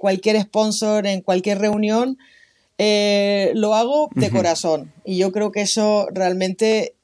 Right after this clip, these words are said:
Speaker 1: importa cuando, cuando estás hablando con, eh, con personas que, que quieren sponsorizar, pero que ven que realmente nosotros no somos una organización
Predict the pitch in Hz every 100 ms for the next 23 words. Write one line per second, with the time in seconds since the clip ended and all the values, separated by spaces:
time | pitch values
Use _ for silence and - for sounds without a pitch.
0 | - 208 185 196 180 175 156 151 - 175
1 | 175 170 165 165 170 170 190 185 185 190
2 | 202 196 190 190 190 185 180 - - -
3 | - 196 190 185 180 175 185 185 170 214
4 | 226 220 226 208 202 202 196 185 196 185
5 | 202 214 214 208 208 196 220 214 220 196
6 | 190 185 196 214 220 214 226 220 214 240
7 | 302 294 262 196 180 185 170 185 175 170
8 | 175 160 185 180 170